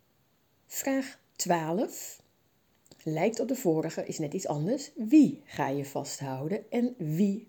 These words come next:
ga je loslaten? Oftewel,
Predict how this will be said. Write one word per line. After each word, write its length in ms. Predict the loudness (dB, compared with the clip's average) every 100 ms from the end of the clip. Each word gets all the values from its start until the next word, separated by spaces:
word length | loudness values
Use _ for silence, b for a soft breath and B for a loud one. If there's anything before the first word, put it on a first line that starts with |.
| _
ga 320 | -8 -4 -2
je 280 | 0 -2 -4 -4
loslaten? 800 | 0 2 0 -2 -6 -6 -10 -4
Oftewel, 560 | -4 0 0 2 0